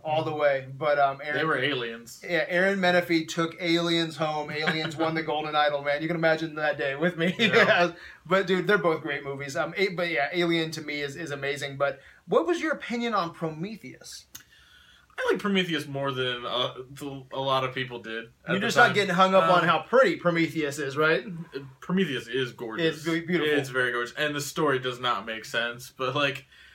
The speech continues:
Speaker 2: I really like Noomi Rapace
Speaker 1: Uh-huh.
Speaker 2: in it. I think she's great. Fassbender was pretty great. Um, the story was, yeah, kind of stupid and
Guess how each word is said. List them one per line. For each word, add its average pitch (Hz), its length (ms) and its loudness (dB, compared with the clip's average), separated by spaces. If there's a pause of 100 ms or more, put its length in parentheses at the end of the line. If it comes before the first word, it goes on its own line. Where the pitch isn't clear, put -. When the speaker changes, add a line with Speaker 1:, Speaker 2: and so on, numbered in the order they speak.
(180)
Speaker 2:
I - 60 0
really 151 240 2
like 147 200 4
Noomi 139 300 -6
Rapace 123 480 -4
Speaker 1:
Uh-huh. 131 260 -2
Speaker 2:
in 151 80 -4
it. 151 80 -2
I 131 180 -2
think 120 180 -12
she's 131 240 -8
great. 131 420 -4
Fassbender 139 540 -6
was 139 140 -10
pretty 135 220 -8
great. 127 440 -4 (220)
Um, 127 400 -6
the 135 100 -8
story 131 420 -6
was, 123 320 -14
yeah, 107 240 -10 (120)
kind 135 220 -10
of 98 120 -10 (380)
stupid 120 560 -10
and 113 240 -16